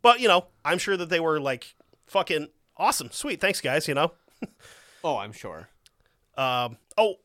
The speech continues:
Speaker 1: and I forgot to mention that during his charge up the hill to try to rescue the Texans, he was shot in the chest, but the bullet was <laughs> actually stopped by two sil-, uh, silver dollars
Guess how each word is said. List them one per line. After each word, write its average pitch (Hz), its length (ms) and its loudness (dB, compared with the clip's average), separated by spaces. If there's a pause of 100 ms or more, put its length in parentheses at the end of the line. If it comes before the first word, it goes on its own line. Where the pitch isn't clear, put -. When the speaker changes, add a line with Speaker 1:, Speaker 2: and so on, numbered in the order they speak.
Speaker 1:
and 180 300 -2
I 165 140 -4
forgot 185 720 -4
to 185 120 -4
mention 147 600 0 (520)
that 151 360 0
during 190 300 4
his 170 200 -2
charge 175 440 0
up 156 240 -2
the 156 120 0
hill 160 440 0
to 139 360 -4
try 165 220 4
to 139 80 -4
rescue 156 400 0
the 147 80 -8
Texans, 208 560 -2 (960)
he - 160 -10
was 196 120 -2
shot 208 260 4
in 196 60 -8
the 180 60 -4
chest, - 480 0 (1300)
but 175 500 2 (240)
the 165 160 -8
bullet 196 320 4
was 190 160 2
<laughs> - 120 2
actually 180 340 -2
stopped 170 480 0 (400)
by 165 160 4
two 196 300 -2
sil-, 190 360 -2
uh, 156 160 -2
silver 175 320 2
dollars 160 480 2